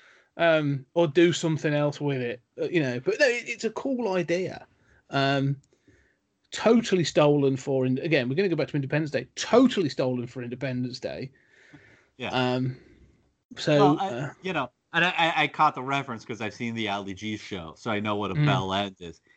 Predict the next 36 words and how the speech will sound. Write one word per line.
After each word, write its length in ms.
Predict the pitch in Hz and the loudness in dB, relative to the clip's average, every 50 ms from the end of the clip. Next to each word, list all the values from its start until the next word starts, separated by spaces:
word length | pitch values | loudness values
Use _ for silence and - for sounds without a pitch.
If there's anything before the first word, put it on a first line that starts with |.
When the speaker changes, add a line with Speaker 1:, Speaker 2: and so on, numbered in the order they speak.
| - _ | -8 _
Speaker 1:
Yeah, 180 | - 185 175 160 - 123 | 4 6 6 8 8 6
so 60 | 123 | 6
Speaker 2:
Um, 160 | 120 117 120 117 - - - _ _ _ _ _ _ _ - - - | 4 2 0 -6 -10 -12 -18 _ _ _ _ _ _ _ -20 -6 -2
but 140 | 220 220 208 | 0 0 0
the 60 | - 190 | 0 2
Speaker 1:
so 120 | 202 233 226 | 4 4 4
Speaker 2:
other 160 | 226 262 262 | 4 4 0
thing 180 | 240 226 208 196 | 0 0 0 0
is, 140 | 185 - 170 | -2 -2 -2
you 160 | 170 185 196 | -2 2 2
see 120 | 180 - 214 | 2 2 2
the 100 | 190 185 | 0 0
Speaker 1:
<laughs> 40 | |
Yeah. 60 | 185 - | -2 -2
Speaker 2:
cracks 520 | - 185 208 240 240 185 - - - - _ _ _ - | 0 2 2 2 2 2 -2 -6 -18 -20 _ _ _ 0
on 140 | 151 156 | 0 0
the 80 | 147 151 | 0 0
side 400 | - - - 143 156 180 190 180 | -4 -2 0 2 4 4 4 2
of 140 | 175 156 147 | 0 -2 -2
the, 640 | - - 156 156 160 160 - 180 - - 220 285 180 | 0 2 2 2 2 0 -2 -4 -2 0 0 0 0
<laughs> 40 | - | -2
you 160 | 247 240 233 | 0 0 2
know, 200 | - 226 220 208 - - - 220 - | 2 2 2 2 0 -6 -18 -12 -6
this 160 | 240 262 254 | -6 -4 -4
is 120 | 269 240 233 | -4 -2 0
a 80 | 247 226 | 0 0
prop 540 | - - - 165 175 185 196 196 190 - - | -2 -2 -2 2 6 6 6 6 4 2 -2
that 140 | 202 190 | -2 0
has 200 | 175 175 175 170 - | 2 2 0 0 -2
seen 280 | - 208 208 208 185 151 | -4 -4 -4 -4 -2 -2
better 260 | 156 170 175 175 196 | 0 0 0 0 -2
days. 500 | 175 - 175 165 175 185 180 175 175 - | -2 0 0 2 2 2 0 -2 -4 -8
Like, 140 | 226 240 226 | -10 -8 -4
they 120 | 269 269 | -4 -4
couldn't 360 | 240 - 233 220 226 233 208 | -4 -4 -4 -4 -4 -4 -4
even 240 | 190 190 196 214 202 | -4 -6 -6 -8 -12